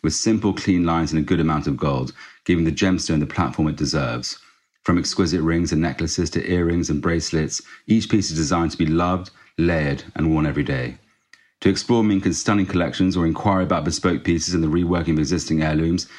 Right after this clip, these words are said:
head to the website at minka jewels dot com.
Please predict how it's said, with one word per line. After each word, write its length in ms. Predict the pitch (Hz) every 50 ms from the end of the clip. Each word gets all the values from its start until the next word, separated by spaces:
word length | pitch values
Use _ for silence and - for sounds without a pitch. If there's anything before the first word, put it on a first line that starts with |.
| - - -
head 140 | - 113 107 104
to 60 | -
the 80 | 113
website 600 | 107 107 107 104 - - - 76 67 65 - -
at 80 | 76 73
minka 280 | 80 85 87 87 - 76
jewels 420 | 71 78 78 69 67 64 64 -
dot 260 | - - 76 71 - -
com. 340 | - 65 64 62 62 -